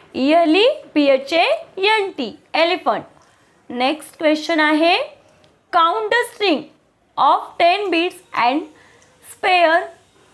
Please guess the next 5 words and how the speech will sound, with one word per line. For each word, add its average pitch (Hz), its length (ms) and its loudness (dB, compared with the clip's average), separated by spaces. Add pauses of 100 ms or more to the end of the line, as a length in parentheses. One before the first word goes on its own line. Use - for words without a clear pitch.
(440)
beads 370 600 -2
and 262 100 0
write 254 420 2
the 285 360 0
answer." 277 280 0